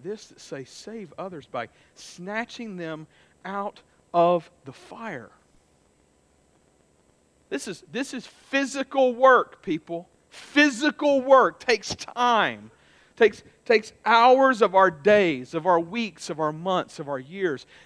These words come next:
that we would pour into the lives of other people that God has placed in our life, and we know that they're there for a reason, that we would care for them, that we would love them, that we would be willing to go after them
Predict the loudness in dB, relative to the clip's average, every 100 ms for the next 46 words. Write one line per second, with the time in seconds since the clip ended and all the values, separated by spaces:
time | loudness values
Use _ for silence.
0 | -6 -6 -6 -8 -6 -8 -10 -10 2 6
1 | 6 2 -8 -10 -6 -2 0 -2 -6 -8
2 | -4 -4 -6 -12 -12 -14 -6 -4 -4 -8
3 | -8 -2 -2 -4 -14 -14 -14 -6 0 2
4 | 4 2 0 -2 _ -20 -12 -10 -6 -6
5 | -6 0 4 4 2 -2 -2 -2 0 0
6 | 0 -6 _ -4 -2 -2 -4 -6 -6 -8
7 | -10 -8 -8 -8 -12 -2 2 2 0 -12
8 | -12 -14 -14 -14 -14 0 4 4 2 -6
9 | -8 -20 _ 0 0 0 0 2 2 0
10 | -2 2 4 4 4 4 4 4 2 2
11 | 0 -2 -2 0 -2